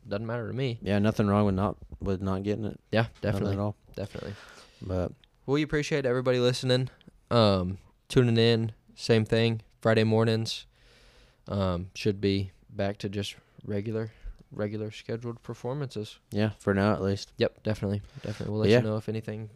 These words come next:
Speaker 1: comes up, and we do a little bonus episode or another, another road trip, or maybe, uh, w-, when we get on, uh,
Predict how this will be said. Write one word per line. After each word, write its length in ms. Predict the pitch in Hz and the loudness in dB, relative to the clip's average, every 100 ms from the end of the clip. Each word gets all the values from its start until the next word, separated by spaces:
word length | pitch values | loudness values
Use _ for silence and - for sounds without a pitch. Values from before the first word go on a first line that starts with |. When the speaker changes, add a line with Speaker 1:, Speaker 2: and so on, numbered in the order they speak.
| - | -14
Speaker 1:
comes 280 | 101 107 | -12 -8
up, 220 | 104 113 - | -8 -8 -8
and 220 | 95 104 | -10 -10
we 80 | - | -12
do 140 | 110 107 | -8 -6
a 20 | |
little 140 | 104 | -6
bonus 360 | 101 101 104 104 | -6 -6 -6 -8
episode 360 | 104 - 110 107 | -12 -8 -6 -4
or 240 | 101 101 - | -4 -6 -10
another, 360 | 98 98 98 - _ _ - - | -8 -6 -8 -12 _ _ -20 -14
another 260 | 110 101 92 | -8 -6 -4
road 220 | 95 101 | -6 -6
trip, 340 | - 107 113 | -6 -6 -6
or 200 | 101 98 95 - | -6 -8 -10 -12
maybe, 440 | 107 110 113 107 104 | -6 -4 -2 -2 -2
uh, 200 | 95 98 107 _ _ _ - | -2 -6 -12 _ _ _ -10
w-, 160 | 107 | -8
when 220 | - 117 107 | -6 -6 -6
we 80 | 104 | -6
get 200 | 110 104 | -4 -4
on, 340 | 104 107 104 | -4 -4 -6
uh, 300 | 95 90 101 | -6 -8 -10